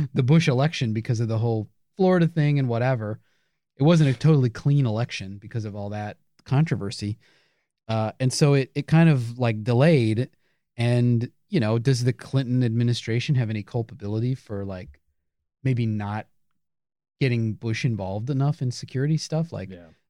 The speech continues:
Speaker 1: did it set the Bush administration off on the wrong foot
Speaker 2: We,
Speaker 1: from
Speaker 2: we
Speaker 1: an
Speaker 2: talk about
Speaker 1: intelligence
Speaker 2: his
Speaker 1: standpoint?
Speaker 2: relationship, too, with Dick Cheney and who
Speaker 1: Mm-hmm.
Speaker 2: Dick Cheney was and a little bit of his history and
Speaker 1: Yeah.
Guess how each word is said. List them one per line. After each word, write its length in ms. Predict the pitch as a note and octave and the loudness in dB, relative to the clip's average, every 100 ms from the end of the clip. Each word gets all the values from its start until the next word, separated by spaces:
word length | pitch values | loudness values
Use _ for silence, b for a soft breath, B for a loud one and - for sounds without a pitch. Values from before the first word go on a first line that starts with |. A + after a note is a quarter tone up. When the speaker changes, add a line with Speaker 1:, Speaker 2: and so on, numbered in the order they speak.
| - | -4
Speaker 1:
did 100 | B2 | -2
it 180 | A#2 - | -2 -8
set 420 | - C3+ B2+ G2+ | -4 -2 -2 -6
the 80 | A2 | -4
Bush 240 | A#2+ A#2 | -2 0
administration 580 | B2 B2 B2 C3 A#2+ A2+ | 0 0 0 -2 -4 -6
off 220 | F#2+ G#2 | -10 -8
on 80 | A2+ | -8
the 80 | F#2+ | -8
wrong 340 | G2 G2 F#2+ - _ | -10 -10 -12 -14 _
foot 200 | A2+ C#3 _ _ | -6 -6 _ _
Speaker 2:
We, 140 | D#3 F3 | 0 4
Speaker 1:
from 80 | D#3+ | 4
Speaker 2:
we 60 | |
Speaker 1:
an 60 | E3 | 6
Speaker 2:
talk 160 | F3+ | 6
about 240 | F3 F3 E3+ | 6 6 6
Speaker 1:
intelligence 40 | D3 | 6
Speaker 2:
his 140 | D#3 | 6
Speaker 1:
standpoint? 80 | C3+ | 4
Speaker 2:
relationship, 520 | C3+ C#3 - - A2 | 4 4 0 -2 -2
too, 220 | - B2+ | 2 2
with 200 | A#2+ G2+ | 2 0
Dick 180 | A2 F#2+ | -4 -6
Cheney 680 | - D#3 D3+ D3+ D3+ D3 C3+ | -2 2 4 6 6 6 6
and 100 | A#2 | 4
who 60 | |
Speaker 1:
Mm-hmm. 80 | B2 | 4
Speaker 2:
Dick 180 | C3+ C#3 | 2 0
Cheney 380 | - D3 D3 C#3+ | 0 0 2 2
was 480 | C#3 C3+ C3 C3 A2+ | 2 2 2 0 -2
and 80 | |
a 20 | A2 | -2
little 140 | A2+ | -2
bit 100 | G2 | -4
of 80 | E2 | 0
his 260 | C#3 D3+ | 2 4
history 800 | - C#3 - C#3 C3+ C3 C3 B2+ | 4 2 2 2 4 4 4 2
and 100 | A2 | 2
Speaker 1:
Yeah. 120 | F#2 | -2